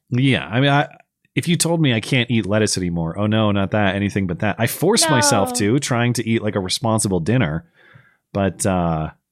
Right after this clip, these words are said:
Speaker 2: Just eat
Speaker 1: but even
Speaker 2: steak.
Speaker 1: then, it's like I, I'd mostly pick, like, spinach or, you know, other greens than, than
Speaker 2: Mm.
Speaker 1: lettuce 'cause there's,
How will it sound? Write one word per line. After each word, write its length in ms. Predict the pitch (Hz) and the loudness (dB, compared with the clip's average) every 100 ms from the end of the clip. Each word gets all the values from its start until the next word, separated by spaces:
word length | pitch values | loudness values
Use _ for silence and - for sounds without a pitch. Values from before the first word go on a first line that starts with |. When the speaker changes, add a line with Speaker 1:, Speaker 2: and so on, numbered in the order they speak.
| _ - | _ -18
Speaker 2:
Just 160 | 233 | -8
eat 60 | 247 | 0
Speaker 1:
but 80 | 254 | 2
even 200 | 277 240 | 4 4
Speaker 2:
steak. 40 | |
Speaker 1:
then, 160 | 185 226 | 2 2
it's 160 | 139 | 2
like 160 | 143 135 | 0 2
I, 160 | 131 117 | 0 2
I'd 140 | 123 | 2
mostly 320 | 127 143 135 | 2 2 0
pick, 240 | 110 120 - | 0 -2 0
like, 160 | 92 | 0
spinach 560 | - - 110 98 82 95 | 0 0 0 0 -2 -4
or, 220 | 87 85 | -4 -4
you 100 | 95 | -2
know, 160 | 95 90 | -2 0
other 180 | 101 | 0
greens 380 | 82 85 78 78 | -2 -2 -4 -6
than, 240 | 82 78 78 | -6 -8 -8
than 100 | 82 | -6
Speaker 2:
Mm. 80 | 82 | -4
Speaker 1:
lettuce 320 | 82 76 80 | -4 -4 -6
'cause 180 | - 80 | -8 -8
there's, 220 | 80 76 | -8 -10